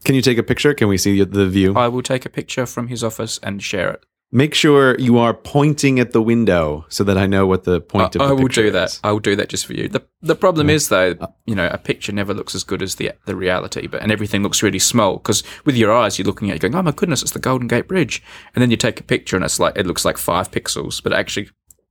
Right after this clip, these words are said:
Speaker 2: with your eyes, it looks amazing. <laughs>
Speaker 1: Yeah, it never fails that when you hold a camera up to a scene, it's like, "Oh, everything is way further away than my brain
Speaker 2: Yeah.
Speaker 1: thinks it is." <laughs>
Speaker 2: Yeah.
Speaker 1: So how long are you at M S R I for?
Speaker 2: I'm here for two weeks. I'll be seeing all the mathematicians and a couple of talks. And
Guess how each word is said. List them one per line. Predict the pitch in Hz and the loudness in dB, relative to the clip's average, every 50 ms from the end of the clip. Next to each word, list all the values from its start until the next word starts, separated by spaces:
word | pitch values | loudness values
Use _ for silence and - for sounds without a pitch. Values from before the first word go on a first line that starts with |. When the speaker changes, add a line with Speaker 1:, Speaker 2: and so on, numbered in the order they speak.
| _ - | _ -2
Speaker 2:
with | 135 143 | -2 0
your | 123 123 123 | 2 4 4
eyes, | 131 123 107 101 - | 4 4 2 0 -2
it | |
looks | - - - - | -6 -10 -10 -8
amazing. | 107 101 98 95 90 - - _ _ - - - | -8 -6 -6 -8 -8 -10 -16 _ _ -20 -20 -18
<laughs> | - - - 214 - | -16 -16 -10 -2 2
Speaker 1:
Yeah, | 208 180 165 | 2 4 4
it | 165 170 | 4 4
never | 208 240 240 220 | 4 4 4 2
fails | - - 175 160 156 147 123 | 2 2 2 2 4 2 2
that | 123 120 | 2 0
when | 123 127 | 0 0
you | 123 | 0
hold | 123 139 151 156 147 | 2 2 2 4 4
a | 143 | 2
camera | - - - 127 123 120 113 113 | 0 0 -2 -2 0 0 0 0
up | - 120 117 - - | 0 0 -2 -2 -2
to | - 123 107 | -4 -2 -2
a | 104 | -2
scene, | 101 - - 120 107 98 90 85 82 76 - - | -4 -4 -4 -4 -4 -4 -6 -8 -10 -12 -16 -12
it's | - 113 | -6 -4
like, | 123 - - | -2 2 2
"Oh, | 196 175 | 4 4
everything | 151 151 165 170 180 180 175 160 151 | 4 2 2 2 0 0 2 2 2
is | 147 147 | 0 0
way | 123 131 139 139 135 | 2 2 4 4 4
further | - - 135 131 120 123 117 113 | 2 2 0 0 2 2 2 2
away | 107 107 110 107 104 101 | 2 2 2 2 2 2
than | 92 98 95 | 0 -2 -4
my | 95 95 | -4 -6
brain | 92 87 92 92 90 87 120 | -6 -4 -4 -4 -2 -2 -2
Speaker 2:
Yeah. | 120 110 104 101 101 104 | -2 -2 -2 -2 -4 -6
Speaker 1:
thinks | 107 - | -6 -8
it | - - | -8 -8
is." | - - - - 98 | -6 -8 -8 -6 -8
<laughs> | 95 | -8
Speaker 2:
Yeah. | 95 95 95 92 - - - | -8 -10 -12 -14 -16 -14 -6
Speaker 1:
So | - - 151 | -2 0 2
how | 165 196 | 2 2
long | 190 190 190 180 | 2 0 0 0
are | 175 | 0
you | 170 165 170 | 0 2 0
at | 165 - | 0 0
M | 156 156 | 0 0
S | 156 143 - | 0 0 0
R | 151 | 0
I | 143 143 135 | 0 0 -2
for? | - - 143 123 78 - - | -2 -2 -2 -2 0 2 2
Speaker 2:
I'm | 127 135 135 127 | 2 2 0 0
here | 143 143 139 139 | 2 2 2 2
for | - - 135 127 120 117 113 110 - _ _ _ _ _ - | 0 -2 -2 0 2 4 4 2 2 _ _ _ _ _ -10
two | - - 165 160 151 | -4 0 0 2 2
weeks. | 127 120 123 113 - - - - - - - _ _ - | 2 2 0 0 -2 -6 -6 -6 -6 -8 -10 _ _ -14
I'll | 95 98 101 98 | -10 -8 -8 -6
be | 98 104 | -6 -6
seeing | - - 131 120 120 117 | -4 -4 -4 -4 -4 -4
all | 113 113 | -6 -8
the | 110 110 | -8 -6
mathematicians | 110 110 107 - - 104 101 - - 104 - - 98 101 101 101 101 98 - | -8 -8 -8 -8 -12 -12 -10 -8 -8 -8 -6 -6 -6 -8 -8 -8 -8 -8 -8
and | 95 95 95 95 | -10 -10 -12 -12
a | - | -10
couple | - - - - | -10 -10 -10 -10
of | - - | -14 -12
talks. | - 98 95 95 - - - - | -8 -8 -8 -8 -10 -10 -12 -12
And | - 92 92 98 | -10 -10 -14 -12